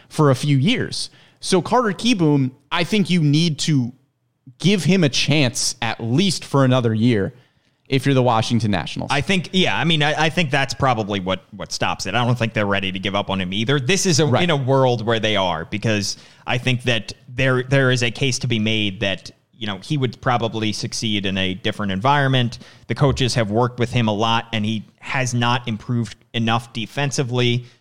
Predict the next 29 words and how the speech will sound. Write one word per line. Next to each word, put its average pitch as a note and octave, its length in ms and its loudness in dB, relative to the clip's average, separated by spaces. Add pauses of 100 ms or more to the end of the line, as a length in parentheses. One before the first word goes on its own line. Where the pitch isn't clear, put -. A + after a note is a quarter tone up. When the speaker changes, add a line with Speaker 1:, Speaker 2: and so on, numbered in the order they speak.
(120)
Speaker 2:
to C#3 80 -4
the A#2+ 100 0
point B2 220 -2
where A2 100 -2
they're A#2 160 0
comfortable A#2 480 -4
with A2+ 160 -2
him. A#2+ 120 -4
They D#3 100 0
weren't A3 280 0
fully E3+ 520 2
comfortable B2+ 720 -2 (120)
even B2 260 2
using B2 400 2
him A2 240 0
at G#2 80 -4
the G2+ 200 -12
end A2 200 -2
of G2 100 -4
last F#2+ 380 -4
year, F2+ 320 -2 (400)
uh, G2 240 0 (240)
a-, A#2+ 260 -4
as A#2+ 160 -2
an A#2 160 -2
everyday A#2 480 0
third G#2 260 -2
baseman. F#2 520 -4
So, B2 500 2